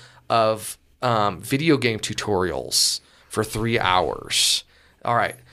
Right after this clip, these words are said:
So this is the part where you have to hold down left bumper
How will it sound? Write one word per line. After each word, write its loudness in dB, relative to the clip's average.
So 2
this 2
is -2
the -4
part 2
where 2
you 0
have 2
to 0
hold 0
down 0
left 2
bumper -2